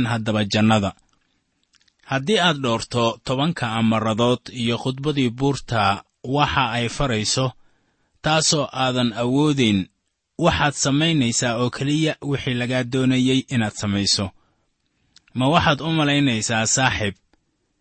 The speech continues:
inaad sidaas badbaado ku helayso? Taas waxa weeye wixii lagaa doonayey inaad samayso, maadaama aad ka mid tahay Ilaah abuuristiisa. Waxaan arkaa inaan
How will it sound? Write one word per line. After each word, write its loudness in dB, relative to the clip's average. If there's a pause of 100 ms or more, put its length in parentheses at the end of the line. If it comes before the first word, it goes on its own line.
(260)
inaad 2
sidaas 0
badbaado 0
ku -4
helayso? 0 (1080)
Taas 2
waxa 0
weeye 2 (140)
wixii -2
lagaa 0
doonayey 2 (100)
inaad -2
samayso, -2 (140)
maadaama 0
aad -2
ka -4
mid -2
tahay -2 (400)
Ilaah 2 (200)
abuuristiisa. -2 (960)
Waxaan 2
arkaa 2
inaan 2